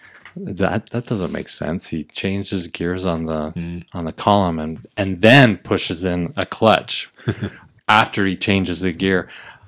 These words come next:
Speaker 1: I can drive a manual, so I don't, I don't get that. Maybe that's something that's normal, but that, that from that, from that very beginning,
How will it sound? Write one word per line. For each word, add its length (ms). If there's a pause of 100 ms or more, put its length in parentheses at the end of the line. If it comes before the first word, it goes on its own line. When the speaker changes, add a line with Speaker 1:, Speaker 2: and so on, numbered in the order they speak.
(120)
Speaker 1:
I 160
can 320
drive 260
a 60
manual, 520
so 180
I 80
don't, 200 (800)
I 100
don't 220
get 200
that. 220
Maybe 360
that's 260
something 420
that's 280
normal, 500
but 240 (180)
that, 260
that 240
from 280
that, 320
from 200
that 220
very 200
beginning, 540